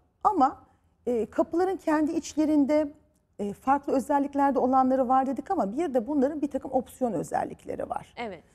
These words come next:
Speaker 1: E, örnek veriyorum. E, biz hava perdesi uygulaması yapıyoruz döner kapılarda. E, Türkiye'de çok fazla talep görmeyebiliyor. Belli özel ve niş projelerde talep gel-, göre-, görebiliyor.
Speaker 2: Hı hı.
Speaker 1: Ama Avrupa'dan bununla ilgili çok sık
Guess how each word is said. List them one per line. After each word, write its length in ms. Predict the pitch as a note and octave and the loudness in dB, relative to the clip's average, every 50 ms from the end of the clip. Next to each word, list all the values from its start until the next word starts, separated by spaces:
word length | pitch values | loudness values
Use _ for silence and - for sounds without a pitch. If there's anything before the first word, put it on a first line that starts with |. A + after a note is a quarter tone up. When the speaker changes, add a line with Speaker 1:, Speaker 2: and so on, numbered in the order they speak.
| _ _ _ _ - | _ _ _ _ 0
Speaker 1:
E, 200 | B3 B3+ C4 - - | 0 2 4 4 6
örnek 420 | E4 F4+ F#4 F4+ F4+ F4+ - - | 6 6 4 2 0 -2 -2 0
veriyorum. 520 | A3 G#3 E3 - - - - - E4 G4 - - _ _ _ _ _ - | 2 0 0 0 -2 -6 -2 -2 -2 -2 -2 -6 _ _ _ _ _ -2
E, 280 | C4 B3+ B3 C4+ B3+ | -2 0 0 0 0
biz 140 | E4 E4+ - | 0 -2 0
hava 220 | - D#4+ E4 F4 F4 | 0 2 2 2 2
perdesi 420 | - D#4 B3+ G#3 E3 E3+ - E3+ | 4 2 2 2 0 -2 -6 -4
uygulaması 540 | E3 D#3 - - - - - - - - A2+ | -4 -4 -4 -6 -8 -8 -10 -12 -10 -8 -8
yapıyoruz 480 | A2 - - - - - C#4+ C#4 A3+ | -8 -8 -8 -8 -6 -4 -4 -2 0
döner 300 | G#3+ A3 G#3 G3 E3+ E3+ | 0 0 2 0 -2 -4
kapılarda. 680 | - - - - - - - - - A3 - D#4 F#4+ A#4 _ _ _ _ _ _ _ - | -4 -8 -8 -6 -6 -6 -6 -6 -6 -4 -4 -4 -4 -6 _ _ _ _ _ _ _ -4
E, 120 | C#4+ D4 | -4 -4
Türkiye'de 540 | D4 - - A#4+ - - - E4 D#4 - F#4+ | -2 -2 -2 -2 -2 -2 -4 -4 -2 -4 -4
çok 220 | - - G#4 - | -4 -6 -8 -4
fazla 340 | - - E4+ E4+ E4 F4 E4+ | 0 0 2 2 2 0 0
talep 360 | - E4 D#4+ E4+ E4 E4 - | 0 0 0 0 -2 -2 0
görmeyebiliyor. 920 | D#4+ D#4 D#4 D#4 D4 D4+ D4 D4+ D#4+ B3 D4 C#4 D4+ D4 C4 G3 E3+ - - - - - | 2 2 4 4 4 4 4 2 2 2 0 2 2 2 4 2 2 0 -2 -6 -8 -4
Belli 360 | A3 C4 C4 C4 C4 C4 C4+ | -2 -2 0 2 2 2 2
özel 480 | - - A#3 G3+ G#3 B3 B3 B3 A#3+ A3 | 2 2 0 2 2 2 2 2 2 0
ve 120 | G#3+ G#3+ | -2 -2
niş 180 | B3+ - - - | -4 -6 -8 -6
projelerde 640 | _ - F#3 E3+ D#3+ E3+ D3+ C#3 C#3 C3 - D3+ | _ -2 -2 -2 -2 -2 -2 -2 -2 -4 -4 -6
talep 360 | - F#3 D3 B2 - - - | -8 -8 -8 -8 -8 -8 -8
gel-, 200 | - - - - - | -8 -6 -6 -8 -6
göre-, 340 | F3 F3+ D#3+ C#3 - - - - | -4 -2 -2 -2 -4 -8 -8 -4
görebiliyor. 640 | F3+ D#3+ D3+ C#3+ A#2+ - F2+ - - G#2+ - - | -4 -2 -2 -2 -4 -6 -8 -8 -6 -2 0 0
Speaker 2:
Hı 200 | - - - G4 | 0 -2 -4 -12
hı. 40 | G3+ A3 D4+ - _ - | -16 -18 -18 -12 _ 0
Speaker 1:
Ama 200 | E4+ F4+ F#4+ F4+ | 0 2 4 4
Avrupa'dan 580 | F4+ G4 G4 G4+ - F#4+ F#4 G4 G4 G4+ E4+ | 4 4 2 2 0 0 2 2 2 2 0
bununla 240 | F4 F4 E4+ D4 C#4 | -2 0 2 2 2
ilgili 240 | C4+ B3+ D4 F4 - | 2 0 -2 -4 -4
çok 240 | - - C4 - - | -2 -2 -2 -2 -4
sık 340 | - C4+ - - - _ | -8 -12 -14 -14 -18 _